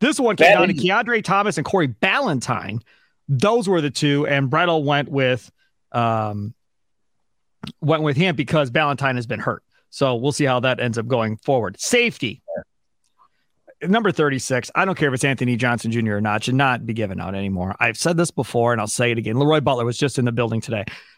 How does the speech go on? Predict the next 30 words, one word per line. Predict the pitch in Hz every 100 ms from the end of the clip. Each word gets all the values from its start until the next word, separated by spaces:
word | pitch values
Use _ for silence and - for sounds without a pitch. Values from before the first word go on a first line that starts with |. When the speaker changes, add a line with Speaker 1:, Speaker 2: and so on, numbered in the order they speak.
| _
Speaker 1:
There | 190
is | 202 185 131
no | 160 170 180 190
reason | 196 165 180 180 135 151
to | 143
be | 151
continuously | - 180 175 151 185 170 175 170 - 170 165
giving | 135 156 156
out | 147 151
thirty-six. | - 156 147 139 214 165 - 147
I'm | 156
done. | 120 190 208 170 104 - _
Like, | 147 147 -
figure | 196 214 233
out | 175 180
a |
different | 151 156 180 175
roster | 185 180 131
number. | 117 - -
Moving | 139 113 87
on. | - - - - -
Darnell | 208 240 269
Savage, | - 262 233 160 117 -
keep. | - 151 - -
Jonathan | 175 202 220 226 -
Owens, | 247 226 139 110 - _
keep. | - 208 143 - _ _
Rudy | 151 175 190 185
Ford, | - 277 254 151 - _
keep. | - 147 147